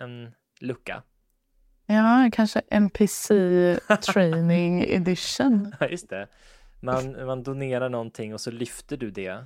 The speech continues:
Speaker 1: då.
Speaker 2: Åh, herregud.
Speaker 1: <laughs>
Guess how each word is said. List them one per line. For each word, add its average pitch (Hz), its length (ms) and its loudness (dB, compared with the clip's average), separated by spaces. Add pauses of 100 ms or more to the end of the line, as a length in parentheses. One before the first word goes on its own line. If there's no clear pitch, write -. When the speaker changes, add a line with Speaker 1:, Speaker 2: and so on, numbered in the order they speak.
(140)
Speaker 1:
då. 92 340 -12 (840)
Speaker 2:
Åh, 180 100 0
herregud. 180 500 0 (140)
Speaker 1:
<laughs> 202 160 4